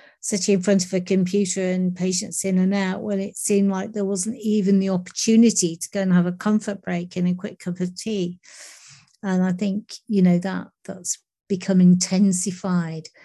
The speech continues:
And there's something about giving ourselves permission, isn't there,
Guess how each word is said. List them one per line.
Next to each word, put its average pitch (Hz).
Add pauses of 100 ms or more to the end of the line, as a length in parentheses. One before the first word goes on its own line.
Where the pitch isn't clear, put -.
(300)
And 208
there's 214
something 240
about 190
giving 202
ourselves 190
permission, 185
isn't 185
there, 165